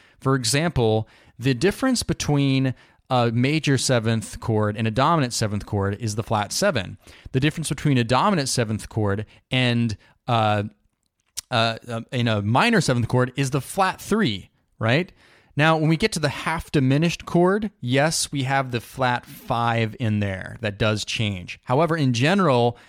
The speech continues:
the fifth is not a very strong chord tone. And if you look at the difference between a half diminished chord and a do-, a diminished seventh chord, it's the seventh that is the difference between the two of them. So as you can see,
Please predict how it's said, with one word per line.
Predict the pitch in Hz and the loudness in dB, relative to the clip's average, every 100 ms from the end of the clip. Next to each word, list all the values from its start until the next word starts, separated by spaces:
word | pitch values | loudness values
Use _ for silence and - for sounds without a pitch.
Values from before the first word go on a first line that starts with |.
| - - | -20 -6
the | 131 | -4
fifth | 131 - 208 - | -2 0 -2 0
is | 165 123 | 0 2
not | 135 143 | 2 2
a | 135 | 2
very | 117 131 127 | 0 2 0
strong | 110 - 127 117 113 104 | -2 0 2 2 2 -2
chord | - 147 139 | -2 0 0
tone. | - 95 87 - - _ | 0 -4 -6 -14 -20 _
And | 139 139 | 0 0
if | 139 | 2
you | 139 | 2
look | 156 165 | 4 2
at | - | -2
the | 143 | 0
difference | 143 143 139 | 0 0 -2
between | - - 131 | -2 -2 0
a | 120 | 2
half | 127 117 | 0 0
diminished | 117 120 202 180 139 - - | -2 2 2 2 0 -2 0
chord | 123 117 113 - - _ - | 2 4 2 -4 -18 _ -2
and | 131 127 | 0 0
a | 117 | 0
do-, | 117 117 | 0 0
a | 120 110 | -2 -2
diminished | 101 110 131 254 196 - | 0 2 2 2 2 0
seventh | 117 107 - | 0 -2 -2
chord, | 101 101 - _ _ - | -2 -2 -6 _ _ -4
it's | 123 - | -2 -2
the | 127 120 | -4 -4
seventh | 110 - - - 208 143 110 - | -2 0 0 0 0 0 -2 -2
that | 120 113 | 0 0
is | 110 | 0
the | 95 | -4
difference | 101 110 135 110 98 - - - | -2 0 0 0 -4 -6 -10 -12
between | - - 110 95 | -10 -4 -4 -4
the | |
two | - 165 151 | -2 2 2
of | 98 | 2
them. | 95 87 107 - - - | -4 -8 -16 -20 -20 -6
So | - 143 | 0 2
as | 135 156 147 | 2 2 2
you | 143 | 0
can | 127 | 0
see, | - - 190 135 | 0 2 2 2